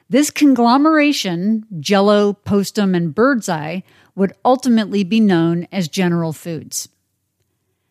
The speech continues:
The Great Depression soon followed, and as you might imagine, was really good for Jell-O business. It showed the public how to preserve foods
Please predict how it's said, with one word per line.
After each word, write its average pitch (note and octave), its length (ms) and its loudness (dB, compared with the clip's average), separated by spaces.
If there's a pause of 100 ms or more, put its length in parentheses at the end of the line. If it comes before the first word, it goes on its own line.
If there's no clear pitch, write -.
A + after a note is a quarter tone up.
(300)
The F#3+ 100 0
Great A#3 280 0
Depression B3+ 480 0
soon B3 240 0
followed, G3 520 -2 (200)
and A3+ 120 2
as G#3+ 160 2
you A3 60 4
might A#3+ 180 2
imagine, F#3+ 600 -2
was G#3 200 -2
really B3 360 0
good F#3+ 340 -2
for F#3+ 100 -10
Jell-O F3 360 -2
business. D#3 580 -10 (720)
It G3+ 100 0
showed D4+ 320 2
the F4+ 80 -4
public B3+ 380 0
how G#3+ 140 2
to G3 100 0
preserve F#3+ 540 0
foods F3+ 640 -6